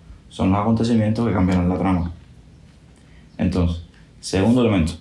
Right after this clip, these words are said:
peripetea. La peripetea o giro es un cambio de circunstancia que se da, que da vueltas al mundo del protagonista. Es el clásico giro de guión que, según Aristóteles, debe ser tre-, extremadamente efectivo,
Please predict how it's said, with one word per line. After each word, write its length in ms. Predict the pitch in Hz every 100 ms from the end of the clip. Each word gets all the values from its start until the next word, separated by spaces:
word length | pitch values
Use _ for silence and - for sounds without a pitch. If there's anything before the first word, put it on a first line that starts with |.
| - - - -
peripetea. 640 | 87 92 90 90 85 85 - - - - - - - - -
La 140 | 92
peripetea 540 | 87 95 92 92 98 87
o 140 | -
giro 360 | 101 117 90 - - - - -
es 120 | -
un 160 | 113 117
cambio 240 | 113 120 113
de 80 |
circunstancia 680 | 98 98 - - 110 104 90 - - - - -
que 100 | 92
se 160 | 85 90
da, 140 | 92 110 -
que 160 | - 92
da 100 | 95
vueltas 360 | 113 113 113
al 120 | 98 98
mundo 240 | 110 107
del 100 | 95
protagonista. 540 | 92 95 98 95 - - - - - - - - - - -
Es 160 | - 110
el 60 |
clásico 380 | 117 123 120 113
giro 200 | 117 120
de 60 | 113
guión 160 | 113
que, 120 | 110
según 260 | 98 92 101
Aristóteles, 460 | 107 113 107 98 - -
debe 220 | 92 101 101
ser 200 | 117 110
tre-, 300 | 87 82 92
extremadamente 640 | - 95 95 110 113 113
efectivo, 460 | 113 95 110 98